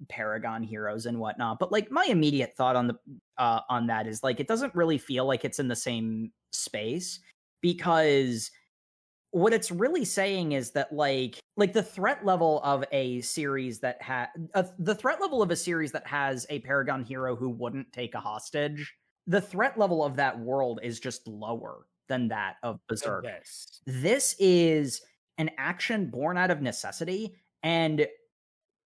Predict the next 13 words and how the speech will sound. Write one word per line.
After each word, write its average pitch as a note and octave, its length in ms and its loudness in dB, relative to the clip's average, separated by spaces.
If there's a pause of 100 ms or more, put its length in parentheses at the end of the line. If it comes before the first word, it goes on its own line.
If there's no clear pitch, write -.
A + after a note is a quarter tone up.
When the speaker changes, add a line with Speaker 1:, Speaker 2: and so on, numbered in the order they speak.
(100)
Speaker 1:
like, D3+ 400 0
Guts D3+ 360 -2 (340)
doesn't F3 400 0
feel D#3+ 560 -2
anything A#2 580 -8
for E2 320 -16
it. D2 160 -18 (380)
You C#3+ 140 -2
know, B2+ 140 0
like, C#3+ 240 0
like, E3+ 180 2
we A3+ 220 2
see F#3 500 -4